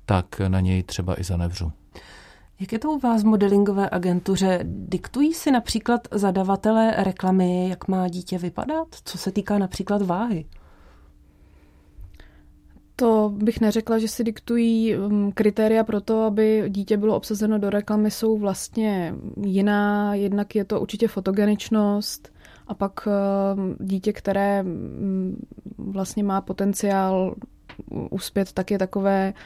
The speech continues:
Speaker 3: eh, musí být proměnlivé, takže vlastně musí být schopno zahrát různé role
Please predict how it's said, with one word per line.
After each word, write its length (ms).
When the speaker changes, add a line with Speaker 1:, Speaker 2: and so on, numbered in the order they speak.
Speaker 3:
eh, 340
musí 220
být 120
proměnlivé, 880
takže 320
vlastně 380
musí 320
být 220
schopno 680
zahrát 760
různé 400
role 560